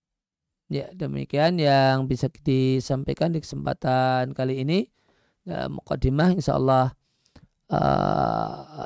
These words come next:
inti atau mulai inti pembahasan akan kita baca, kita telaah di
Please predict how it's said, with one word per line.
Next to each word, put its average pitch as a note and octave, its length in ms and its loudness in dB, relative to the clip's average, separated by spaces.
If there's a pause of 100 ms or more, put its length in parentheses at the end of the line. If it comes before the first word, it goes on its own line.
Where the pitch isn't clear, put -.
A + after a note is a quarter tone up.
inti C3+ 640 2
atau - 240 -2
mulai D#3 320 6
inti C#3 240 0
pembahasan C3 480 2
akan C3+ 240 -4
kita B2+ 640 -2 (560)
baca, C#3+ 320 2
kita C3+ 240 2
telaah C3 400 4
di C3+ 480 2